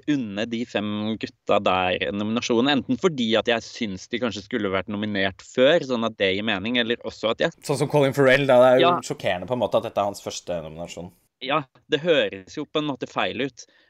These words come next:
Speaker 1: Eh, så
Speaker 2: Det er ikke
Speaker 1: enten
Speaker 2: like sjokkerende
Speaker 1: fordi det
Speaker 2: med, med, med Brendan Fraser. <laughs>
Speaker 1: Nei, men jeg synes han fortjener det for filmen, så liksom den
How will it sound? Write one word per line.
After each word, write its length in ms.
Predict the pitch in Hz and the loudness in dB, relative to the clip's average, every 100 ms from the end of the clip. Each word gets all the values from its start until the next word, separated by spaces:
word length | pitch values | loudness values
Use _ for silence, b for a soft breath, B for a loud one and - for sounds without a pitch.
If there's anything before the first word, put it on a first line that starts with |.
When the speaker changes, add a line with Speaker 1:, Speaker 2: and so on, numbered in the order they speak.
| b | b
Speaker 1:
Eh, 240 | 185 180 175 | 0 2 0
så 100 | 185 | 0
Speaker 2:
Det 40 | - | 2
er 40 | |
ikke 120 | 277 | 4
Speaker 1:
enten 160 | 285 139 | 4 2
Speaker 2:
like 80 | 143 | 2
sjokkerende 360 | 190 165 127 139 | 4 6 8 8
Speaker 1:
fordi 180 | 143 143 | 4 6
det 0 | |
Speaker 2:
med, 60 | |
med, 140 | 156 139 | 4 6
med 140 | 139 | 4
Brendan 340 | 131 110 123 120 | 4 2 -2 -2
Fraser. 380 | 98 - 160 - - 262 208 - | -2 0 0 0 0 -2 -2 -8
<laughs> 560 | - - - - 135 156 | -8 -10 -10 -10 -2 0
Speaker 1:
Nei, 180 | 190 202 | 2 0
men 160 | 160 | 2
jeg 120 | 175 156 | 0 0
synes 200 | 156 151 | -4 -2
han 80 | 156 | 0
fortjener 340 | 180 147 117 | 0 0 -2
det 80 | 117 | -4
for 120 | 160 | -8
filmen, 360 | - 110 147 190 | -8 -6 -4 -4
så 80 | 160 | -4
liksom 220 | 160 156 | -4 0
den 180 | 147 143 | 0 -2